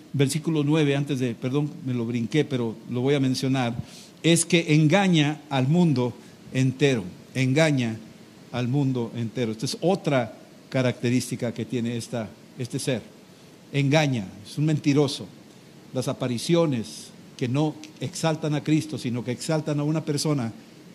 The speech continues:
son engaños. Las, eh, citas con los espiriti-, espiritistas para oír la voz del abuelito, de la tía, o del hermano, del papá, o de la mamá,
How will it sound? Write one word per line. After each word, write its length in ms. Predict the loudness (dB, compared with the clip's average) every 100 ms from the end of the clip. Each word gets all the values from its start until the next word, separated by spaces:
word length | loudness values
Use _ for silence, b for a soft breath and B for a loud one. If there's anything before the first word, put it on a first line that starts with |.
| -20 -20 -20 -20 -16
son 380 | -4 0 2 0 -6 -16 -4
engaños. 760 | -2 2 2 2 0 -4 -14 -18 -20 B B B -2
Las, 500 | 0 0 -2 -10 -8
eh, 180 | -6 -6
citas 640 | -8 -2 -2 0 -2 -4 -4
con 160 | -4
los 140 | -4 -4
espiriti-, 500 | -4 -6 -4 -4 -4
espiritistas 680 | -6 -4 -4 -2 -2 -4 -6
para 180 | -2
oír 160 | 0 0
la 120 | 0
voz 360 | 0 0 0 -4 B B -4
del 180 | -2
abuelito, 640 | 0 0 2 2 0 -2 -4
de 80 | -4
la 120 | -4
tía, 340 | 0 0 0
o 80 | -2
del 140 | -4
hermano, 440 | -4 0 0 0 -2
del 140 | -4
papá, 380 | -6 -4 -2 0
o 60 | 0
de 100 | -2
la 100 | -4
mamá, 360 | -2 0 -2